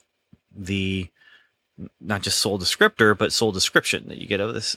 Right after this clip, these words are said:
of this neighborhood fat kid. Now, he's not as, that fat in the movie, but, um, yeah. The, the exposition is there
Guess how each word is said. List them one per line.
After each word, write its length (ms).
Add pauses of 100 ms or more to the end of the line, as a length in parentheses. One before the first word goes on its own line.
of 100
this 320 (180)
neighborhood 300
fat 200
kid. 180
Now, 100
he's 120
not 120
as, 140 (160)
that 180
fat 300
in 80
the 80
movie, 380
but, 220 (680)
um, 420 (300)
yeah. 140 (320)
The, 380
the 180
exposition 580
is 140
there 440